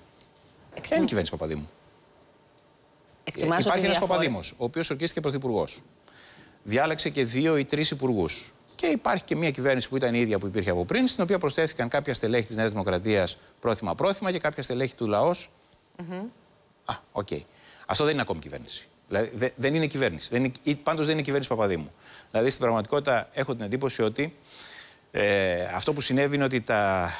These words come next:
Speaker 1: τα δύο μεγάλα ελληνικά κόμματα, την, ε, την, το βράδυ των Κανών, δηλαδή όταν ο Γιώργος Παπανδρέου βρέθηκε στις Κάνες και υπέστη αυτόν τον,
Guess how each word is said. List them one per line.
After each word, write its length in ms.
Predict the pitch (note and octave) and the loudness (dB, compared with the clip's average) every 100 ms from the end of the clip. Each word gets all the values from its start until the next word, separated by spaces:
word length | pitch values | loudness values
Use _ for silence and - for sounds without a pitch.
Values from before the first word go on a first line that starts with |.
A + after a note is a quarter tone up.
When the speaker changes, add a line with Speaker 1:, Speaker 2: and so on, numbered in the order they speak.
| - - - | -12 -16 -4
Speaker 1:
τα 80 | |
δύο 140 | A2+ C3 | 2 2
μεγάλα 280 | B2+ B2+ A#2+ | 2 2 2
ελληνικά 280 | G#2 A2 | 0 -2
κόμματα, 560 | A2 G2+ F#2+ G#2 C3+ D#3+ - - _ _ _ _ _ - - _ _ _ _ - | -2 -2 -2 -2 -4 -6 -16 -20 _ _ _ _ _ -20 -20 _ _ _ _ -8
την, 180 | G2 G2 | -4 0
ε, 280 | F#2+ F#2 | 0 0
την, 340 | E2+ G2 F#2+ F#2 - | -2 -4 -4 -6 -10
το 120 | - | -4
βράδυ 260 | F#2+ B2 B2+ | 0 0 0
των 180 | A#2+ G#2+ | -2 -2
Κανών, 600 | G#2 F#2 F2+ F2+ A2 C#3 - | -2 -2 -2 -2 -4 -10 -6
δηλαδή 300 | F#2 F2+ G2+ | 0 2 2
όταν 320 | G#2+ G#2 G2 - _ _ | 0 -2 -6 -18 _ _
ο 80 | F2+ | 0
Γιώργος 220 | G2+ F#2+ | 0 0
Παπανδρέου 360 | F#2+ F2+ F#2+ | 0 0 0
βρέθηκε 300 | F2+ F#2+ - | 0 -2 0
στις 160 | F#2 - | 0 0
Κάνες 420 | - E2 D#2 - | 0 -4 0 -2
και 120 | - | 0
υπέστη 600 | F2 - F#2 - E2+ D#2 - | -2 0 0 0 0 -4 -4
αυτόν 320 | D#2+ - E2+ | -4 -2 -2
τον, 440 | E2 D2+ D2 C2+ | -2 -2 -8 -12